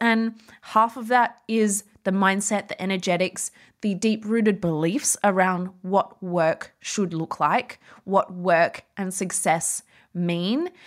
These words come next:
and the idea that we have to work hard to be successful. And the other side of it is structuring your business in a way that allows money to flow in, that allows you to make a deep ass impact without sacrificing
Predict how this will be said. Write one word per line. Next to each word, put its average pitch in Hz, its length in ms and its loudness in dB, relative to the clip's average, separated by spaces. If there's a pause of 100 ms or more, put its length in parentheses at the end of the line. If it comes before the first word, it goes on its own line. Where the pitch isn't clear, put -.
(200)
and 214 160 4
the 220 140 4
idea 202 280 2
that 202 120 -2
we 214 100 -2
have 196 200 -2
to 196 80 -2
work 175 340 0
hard 175 400 -2
to 180 100 -6
be 170 260 -2
successful. 214 960 -4 (380)
And 302 140 2
the 320 140 -2
other 320 200 4
side 311 300 4
of 220 100 -2
it 220 260 -2
is 254 380 0 (300)
structuring 349 720 -2
your 330 100 2
business 269 480 0
in 233 180 0
a 247 80 0
way 214 520 2 (260)
that 240 140 4
allows 233 540 2
money 208 260 -2
to 208 140 -8
flow 196 320 0
in, 180 260 -2 (280)
that 262 160 2
allows 269 460 4
you 311 100 2
to 285 60 0
make 233 380 -2
a 220 120 -2
deep 240 440 0
ass 214 360 2
impact 220 640 0 (280)
without 277 480 4
sacrificing 233 880 -2